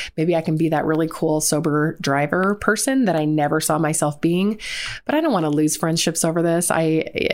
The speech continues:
I mean, if it is what it is, and, you know, everyone's got their journey in life and their destiny.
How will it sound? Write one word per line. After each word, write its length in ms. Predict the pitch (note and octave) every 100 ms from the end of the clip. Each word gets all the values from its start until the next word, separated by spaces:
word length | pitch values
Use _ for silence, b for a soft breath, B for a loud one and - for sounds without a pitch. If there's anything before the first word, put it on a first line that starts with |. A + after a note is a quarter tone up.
| - -
I 80 | G3+
mean, 160 | A3+
if 160 | A#3 A#3
it 220 | - B3+
is 140 | B3+ B3
what 120 | A3+
it 120 | F#3+
is, 280 | D#3+ - - -
and, 360 | F3 E3+ E3
you 100 | -
know, 120 | E3+ F3
everyone's 320 | G#3 G3+ G3
got 180 | E3 E3+
their 140 | D#3+
journey 500 | F3 F3 D#3 D3+ D#3
in 100 | D#3
life 300 | D3+ D3+ D#3+
and 100 | D#3
their 80 | D3
destiny. 680 | B2 C#3+ - D#3 E3 F#3